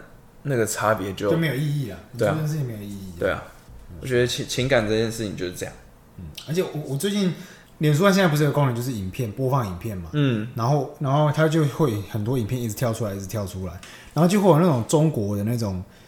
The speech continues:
Speaker 2: 几分钟看电影那种影片。
Speaker 1: 嗯，嗯，嗯。
Speaker 2: 对，就是他把一些影片，然后用可能八分钟、十分钟，然后把剧情从头讲到完。
Speaker 1: 嗯。
Speaker 2: 对，然后其实就是跟很像之前古阿莫在做的事情嘛。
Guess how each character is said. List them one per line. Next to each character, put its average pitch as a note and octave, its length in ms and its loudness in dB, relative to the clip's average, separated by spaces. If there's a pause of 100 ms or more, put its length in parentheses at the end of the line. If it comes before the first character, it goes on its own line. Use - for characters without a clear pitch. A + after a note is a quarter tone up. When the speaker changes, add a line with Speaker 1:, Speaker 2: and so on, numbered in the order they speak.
(220)
Speaker 2:
几 G#2+ 220 -4
分 C3+ 180 4
钟 C3+ 220 2
看 C3 240 0
电 A#2 120 -2
影 F2+ 220 -2
那 G2 80 -4
种 F#2 160 -6
影 D#2 160 -10
片。 F2 240 -10
Speaker 1:
嗯， D3 400 2
嗯， - 20 -2
嗯。 - 0 -
Speaker 2:
对， A#2+ 240 2
就 E3+ 120 2
是 F3 80 2
他 E3+ 100 4
把 A2+ 240 2
一 A#2+ 60 0
些 C#3 160 0
影 A2 200 -2
片， G2+ 280 -2
然 G#2 100 -2
后 B2 300 2 (320)
用 C3 120 0
可 A2 120 -4
能 G2+ 160 -2
八 B2 200 4
分 A#2 160 0
钟、 A#2+ 160 0
十 G#2 180 -4
分 G#2 200 -4
钟， G#2 180 -4
然 G#2 100 -4
后 A2+ 60 0
把 G#2+ 140 -4
剧 A#2 200 -2
情 F#2 240 -2
从 G2 200 -4
头 G2+ 120 -4
讲 E2+ 220 -10
到 F#2+ 120 -8
完。 E2 100 -10 (140)
Speaker 1:
嗯。 B2+ 300 0 (400)
Speaker 2:
对， A#2 80 -6
然 C3 60 2
后 E3+ 60 4
其 D#3 140 2
实 D3 220 2 (280)
就 F3 100 4
是 F3 80 6
跟 E3+ 260 6
很 B2+ 140 0
像 D3 160 2
之 D3+ 100 0
前 C3+ 160 2
古 G#2+ 180 -6
阿 A#2 140 0
莫 B2 220 0
在 A2 80 0
做 A2 220 -4
的 F#2 40 -4
事 F#2+ 200 -6
情 D#2 200 -12
嘛。 C#2+ 60 -16